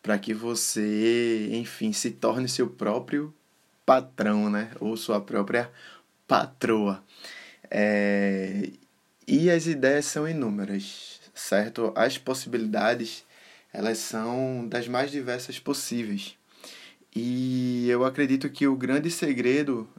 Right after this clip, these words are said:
do, do empreendedorismo, na verdade segredo não, né? Mas uma das principais características do empreendedorismo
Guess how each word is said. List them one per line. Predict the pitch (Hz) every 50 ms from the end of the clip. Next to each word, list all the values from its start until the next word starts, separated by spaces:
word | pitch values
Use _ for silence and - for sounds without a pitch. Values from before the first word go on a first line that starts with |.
| - -
do, | - 104 113 113 117 113 113 113 113 110 107 107 104 104 104
do | 104 110 120 117
empreendedorismo, | 117 117 107 113 117 113 113 113 110 110 107 107 110 113 127 131
na | 131 131
verdade | 131 135 139 135 131 135
segredo | 135 - 143 143 135 143 151 151 160
não, | 151 127 113 110
né? | 107 117 127 - - - - - - - - _ -
Mas | 117 120 117 117
uma | 135 135 135 139 135 135
das | 127 135 127 131
principais | - - - - - 135 - - 131 135 - -
características | - 160 147 139 - - - 127 110 107 110 113 - - - 107 101 - - _ _ - - - - _ _
do | - - 113
empreendedorismo | 120 127 127 127 123 123 120 110 110 104 101 101 104 110 120 117 104 98